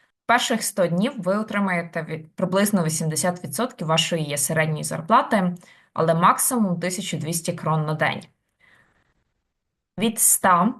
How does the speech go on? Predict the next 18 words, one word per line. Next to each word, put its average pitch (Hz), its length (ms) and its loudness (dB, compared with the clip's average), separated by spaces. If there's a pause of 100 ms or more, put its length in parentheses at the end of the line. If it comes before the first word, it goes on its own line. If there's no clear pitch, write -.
(300)
до 180 340 4
двісті 170 600 0 (260)
днів 202 460 -4 (380)
ви 165 320 0
отримаєте 196 960 2
вісімдесят 165 500 0
відсотків, 254 640 -2
але 165 220 0
максимум 214 440 0
знижується 180 640 -2
до 160 420 2 (240)
тисячі 175 400 -2
крон 139 260 -6
на 135 100 -2
день. - 260 -4 (1400)
Якщо 185 500 2
ви 185 220 2
стоїте 160 760 0